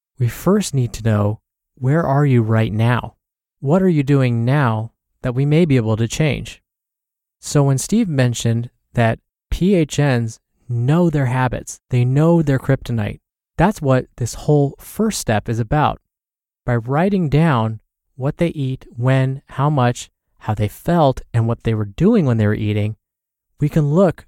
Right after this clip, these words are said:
for their kryptonite. We'll be able to easily find out, "Oh, I tend to eat when I'm bored," or "As soon as I walk through the door, I head to the fridge,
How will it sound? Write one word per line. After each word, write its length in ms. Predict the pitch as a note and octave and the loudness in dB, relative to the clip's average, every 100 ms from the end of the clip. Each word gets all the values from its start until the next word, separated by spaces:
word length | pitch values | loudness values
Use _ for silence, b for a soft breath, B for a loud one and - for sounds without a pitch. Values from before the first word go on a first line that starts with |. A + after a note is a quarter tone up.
| _ | _
for 160 | - | -6
their 140 | B2 B2 | -4 0
kryptonite. 520 | C3 B2 A2+ G2+ - _ _ _ _ _ - | 0 0 -4 -6 -10 _ _ _ _ _ 2
We'll 200 | D#3 D3 | 4 4
be 120 | D#3 | 2
able 160 | D3 | 0
to 200 | D#3 D3+ | -4 -4
easily 380 | D3+ D#3+ D3 D3+ | -2 0 0 -2
find 380 | C#3+ - C3+ C3+ | -4 -2 -2 0
out, 260 | C#3 A#2+ - _ _ _ _ - | 0 0 -4 _ _ _ _ -4
"Oh, 420 | E3+ E3 A2+ - - | 2 2 2 -4 -4
I 100 | - | 0
tend 220 | - F3 | 2 2
to 120 | D#3 - | 0 -4
eat 320 | E3+ F3+ C#3+ - | 0 2 2 0
when 200 | B2+ B2 | 0 0
I'm 160 | A2+ | 0
bored," 500 | A2 C#3 C3 - - - _ _ | 2 2 2 0 -6 -16 _ _
or 280 | - C#3 C3+ - | -2 2 0 -2
"As 120 | C3 | -8
soon 280 | - F3+ F#3+ | -4 -2 0
as 100 | D#3+ | 0
I 80 | D3+ | 0
walk 340 | C3 C#3+ D3+ | 0 0 0
through 140 | D3 | 0
the 80 | C3 | 2
door, 240 | B2 C#3+ A#2 | 2 2 0
I 40 | |
head 180 | G#2+ C3 | 0 -2
to 60 | |
the 60 | C3 | -4
fridge, 480 | - C3+ A2+ - | -2 0 0 -4